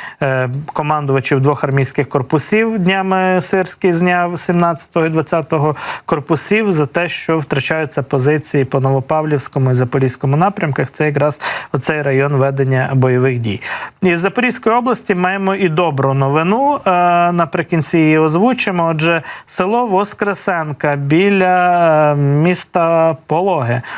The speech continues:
на, е, залізниці. Бачимо, тут якраз залізничні вузли, сходяться кілька гілок.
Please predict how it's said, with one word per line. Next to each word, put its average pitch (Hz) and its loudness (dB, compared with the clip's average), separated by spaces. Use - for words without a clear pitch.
на, 151 2
е, 135 0
залізниці. 147 0
Бачимо, 135 0
тут 131 0
якраз 127 2
залізничні 127 0
вузли, 156 2
сходяться 139 -2
кілька 135 -2
гілок. 180 0